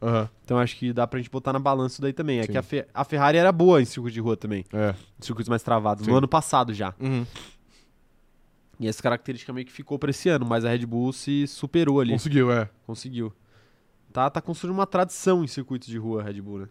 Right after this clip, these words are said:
Speaker 1: Sempre teve, né?
Speaker 2: É, sempre teve.
Speaker 1: Eu acho que se-, sempre foi, foi muito forte, mas sempre tinha um motor Renault, que era uma merda.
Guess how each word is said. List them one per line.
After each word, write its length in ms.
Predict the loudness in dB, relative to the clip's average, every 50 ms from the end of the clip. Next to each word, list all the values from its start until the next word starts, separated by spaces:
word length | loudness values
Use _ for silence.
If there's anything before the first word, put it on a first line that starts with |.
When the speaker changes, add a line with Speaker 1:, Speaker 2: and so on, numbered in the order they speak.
| _ _ _ _ _ _ _ _ _ _ _ _ _ _ _ _ _ _ _ _ _ _
Speaker 1:
Sempre 240 | -12 -12 -12 -8 -4
teve, 240 | -2 0 0 0 -2
né? 140 | -4 -6 -8 -12 -20 _ _ _ _ _ _ _ _ _ -20 -20 -20 -20 -20 _ _ _ _ _ _ _ _ _ _ _ _ _ -2
Speaker 2:
É, 240 | 0 2 2 2 0 -6
sempre 260 | -10 -8 -6 -6 -4
teve. 120 | 0 0 2
Speaker 1:
Eu 60 | 2
acho 100 | 2 2
que 60 | 0 -2
se-, 400 | -2 -2 -4 -4 0 0 2 4
sempre 240 | 4 4 4 4
foi, 220 | 6 6 6 6 6
foi 240 | 4 4 4 4 4
muito 200 | 4 0 -2 -2
forte, 320 | 2 4 4 4 4 4
mas 160 | 2 2 4
sempre 200 | 4 2 2 2
tinha 100 | 0 0
um 20 | 2
motor 200 | 2 2 2 0
Renault, 300 | 0 -2 -4 -6 -8 -8
que 80 | -8
era 60 | -8
uma 80 | -8 -6
merda. 240 | -6 -8 -8 -8